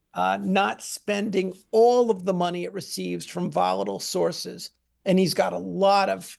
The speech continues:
evidence to support that. Throughout the nineties and throughout the two thousands, when times were good, we would assume boom revenues were always gonna be coming in year after year, and we would spend very aggressively.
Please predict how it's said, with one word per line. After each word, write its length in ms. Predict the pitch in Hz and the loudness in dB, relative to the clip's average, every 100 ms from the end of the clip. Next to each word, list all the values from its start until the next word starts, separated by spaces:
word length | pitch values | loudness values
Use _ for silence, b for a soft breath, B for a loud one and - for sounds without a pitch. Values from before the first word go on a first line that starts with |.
| - | 0
evidence 480 | 202 196 190 180 - | 4 4 2 -4 -10
to 120 | - | -8
support 540 | 156 180 147 190 196 196 | -6 -6 -2 2 2 0
that. 280 | 185 - - | -8 -8 -4
Throughout 400 | 196 208 220 220 | 0 2 0 -2
the 80 | |
nineties 540 | 185 180 185 185 185 185 | -6 -4 -4 -4 -6 -8
and 100 | 180 | -8
throughout 360 | 180 196 214 | 0 2 2
the 80 | 180 | -2
two 180 | - 180 | -6 -6
thousands, 580 | 180 180 180 - 180 180 | 0 2 0 -2 -8 -6
when 180 | 175 175 | -6 -6
times 420 | - 208 208 165 | -6 -4 -4 -2
were 160 | 175 | -4
good, 380 | 156 233 208 175 b b b - | 4 4 4 0 b b b -2
we 160 | 220 | 2
would 120 | 240 | 4
assume 520 | 208 - 233 233 202 170 | 2 0 -4 -2 -2 0
boom 260 | 214 190 | 0 0
revenues 540 | 175 180 190 185 185 165 | -2 -2 -2 -4 -4 -4
were 180 | 170 _ 175 | -8 _ 0
always 380 | 208 208 190 | 2 2 -2
gonna 200 | 143 180 | -2 -4
be 100 | 165 | -4
coming 360 | 160 170 165 170 | -4 -6 -6 -6
in 140 | 160 | -4
year 220 | 160 160 160 | -2 -2 -2
after 340 | 160 156 160 | -4 -4 -8
year, 340 | 160 156 156 | -8 -6 -6
and 180 | 156 160 | -6 -8
we 80 | 165 | -8
would 200 | 160 151 | -8 -10
spend 360 | - 170 156 147 | -8 -8 -6 -4
very 240 | 160 160 | -4 -4
aggressively. 720 | 143 160 156 175 143 160 | -4 -2 -2 -4 -6 -6